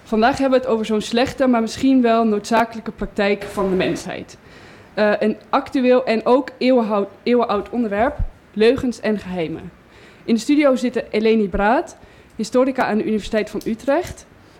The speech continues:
Eh, straks zullen wij, eh, met Eleni praten over de sociale geschiedenis van de Binnenlandse Veiligheidsdienst, de voorloper van de A I V D. Ook zit in de studio Bennett Kleinberg, ehm, promovendus aan de Universiteit van Amsterdam,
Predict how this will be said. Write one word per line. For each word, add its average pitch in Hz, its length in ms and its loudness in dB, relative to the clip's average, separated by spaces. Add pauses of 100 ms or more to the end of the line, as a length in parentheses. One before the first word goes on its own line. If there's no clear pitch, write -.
(120)
Eh, 220 200 2
straks 254 320 -2
zullen 247 200 0
wij, 226 280 0 (240)
eh, - 120 -2
met 214 220 2
Eleni 220 340 0
praten 233 360 0
over 208 180 -2
de 208 80 -8
sociale 226 440 0
geschiedenis 220 480 -2
van 202 200 -2
de 190 60 0
Binnenlandse 190 520 -4
Veiligheidsdienst, 247 1080 -2
de 208 100 -10
voorloper 226 500 -2
van 208 180 -4
de 202 120 -4
A 185 80 -2
I 190 100 -2
V 185 140 -6
D. 165 280 -6 (680)
Ook 269 220 2
zit - 180 -8
in 226 80 -2
de 220 60 -2
studio 214 380 -2
Bennett 190 320 -2
Kleinberg, 247 680 -2 (560)
ehm, 214 400 2 (240)
promovendus 247 640 0
aan 226 140 0
de 226 120 -2
Universiteit 220 500 -4
van - 100 -6
Amsterdam, 214 600 -2